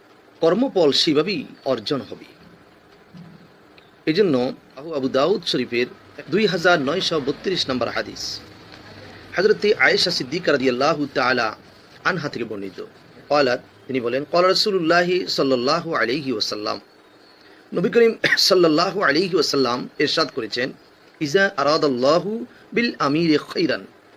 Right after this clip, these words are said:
যখন আল্লাহ সুবহানাহু ওয়া তাআলা কোনো আমিরের কল্যাণ করতে চান, কল্যাণ কামনা করেন,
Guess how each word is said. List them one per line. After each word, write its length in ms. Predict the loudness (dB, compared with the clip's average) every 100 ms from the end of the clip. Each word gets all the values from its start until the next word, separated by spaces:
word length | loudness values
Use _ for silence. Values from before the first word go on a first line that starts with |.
| -20 _ _ _ _ -20 -20 -20 -20 -10
যখন 500 | -8 -2 0 0 -2 -10 -4
আল্লাহ 240 | -2 0
সুবহানাহু 380 | -2 0 0 2
ওয়া 100 | 2
তাআলা 480 | 2 0 0 0 -2
কোনো 240 | -2 -6 -4
আমিরের 480 | -2 0 0 0 -2 -6 -20 -20 -20 -20 -20 -4
কল্যাণ 340 | 0 2 2 0
করতে 260 | -4 -6
চান, 400 | -6 -4 -2 -4 -8 -20 -20 -20 -20 -20 -20 -20 -20 -20 -8 -2
কল্যাণ 380 | 2 2 0
কামনা 300 | 0 -2 -2
করেন, 400 | -2 0 2 0